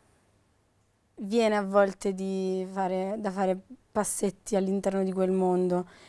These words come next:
eppure non sono completamente in quel mondo. Magari vengo i-, vengo io dal cantautorato ma mi sposto di là, magari succede il contrario. Sinceramente non sono tanto per la divisione,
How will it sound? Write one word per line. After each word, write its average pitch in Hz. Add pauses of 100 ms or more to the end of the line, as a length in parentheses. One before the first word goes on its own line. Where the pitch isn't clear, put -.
eppure 220 (200)
non 202
sono 202
completamente 190
in 190
quel 180
mondo. 175 (180)
Magari 208
vengo 196
i-, 202
vengo 196
io 208
dal 196
cantautorato 202
ma 196
mi 196
sposto -
di 190
là, 175 (320)
magari 208
succede 196
il 190
contrario. 180 (580)
Sinceramente 226
non 196
sono 190
tanto 180
per 175
la 175
divisione, 170